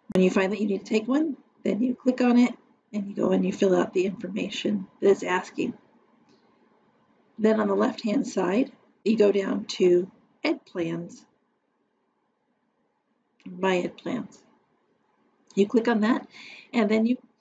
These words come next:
copy one of the ones that you've already done, preferably from ninth, tenth, or eleventh grade. After you copy it, you go again into the copy, and then you click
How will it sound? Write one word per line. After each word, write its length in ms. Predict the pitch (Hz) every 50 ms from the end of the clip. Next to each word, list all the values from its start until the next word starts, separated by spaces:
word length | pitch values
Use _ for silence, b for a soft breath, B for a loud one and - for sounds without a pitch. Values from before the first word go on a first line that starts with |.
| _ _ _ _ _ _ _ _
copy 380 | - - 294 311 330 - 311 247
one 200 | 220 208 208 220
of 120 | 214 214
the 80 | 220 208
ones 240 | 208 208 208 220 -
that 100 | 226 185
you've 140 | 202 185 190
already 340 | 180 180 185 190 202 208 208
done, 500 | - 196 175 165 170 202 233 294 - - - _ _ _ _
preferably 500 | - 208 - 220 214 - 214 208 208 214
from 320 | - - 196 185 185 185
ninth, 300 | 185 180 180 208 - -
tenth, 220 | 214 196 196 202
or 40 | 190
eleventh 440 | 185 185 190 - 190 196 - - - - _ _ _ _ _ _ _ _ _
grade. 540 | - 190 185 - - 180 165 160 180 180 - _ _ _ _ _ _ _ _ _ _ _ _ _ _ _ _ _ _ _ _ _ _ _ _ _ _ _ _ _ _ _ _ _ _ _ _ _ _ _ _ _ _
After 280 | - 220 208 208 - 208
you 120 | 196 190
copy 420 | - - 202 196 196 - 226 240 302
it, 280 | 330 320 - - - - _ _ _ _ _ _ _ _ _ _ _ _ _ _ _ _ _ _ _ _ _ _ _ _ _ _ _
you 140 | - 208 190
go 180 | 208 196 190 190
again 360 | 190 - 202 196 202 208 214
into 440 | - 214 208 202 208 - - 202 196
the 200 | - - - -
copy, 640 | - - - 285 302 - - 220 196 196 202 185 -
and 180 | 208 185 180
then 160 | 185 185 180 185
you 80 | 185
click 320 | 185 - - 190 180 -